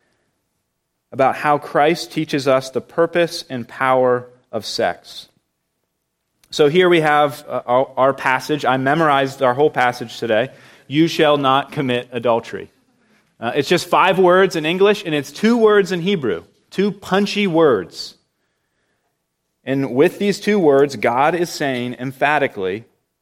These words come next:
"Do not have sex outside of the bond of a lifelong marriage commitment."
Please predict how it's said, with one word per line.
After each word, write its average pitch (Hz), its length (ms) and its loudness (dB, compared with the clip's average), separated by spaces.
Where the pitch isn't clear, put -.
"Do 147 300 4
not 143 420 0
have 139 320 -2
sex - 580 -2
outside 110 760 0
of 110 140 -8
the 113 80 -4
bond 101 720 -4
of 107 140 -12
a 104 60 -6
lifelong 107 800 -4
marriage 101 440 -8
commitment." 92 440 -18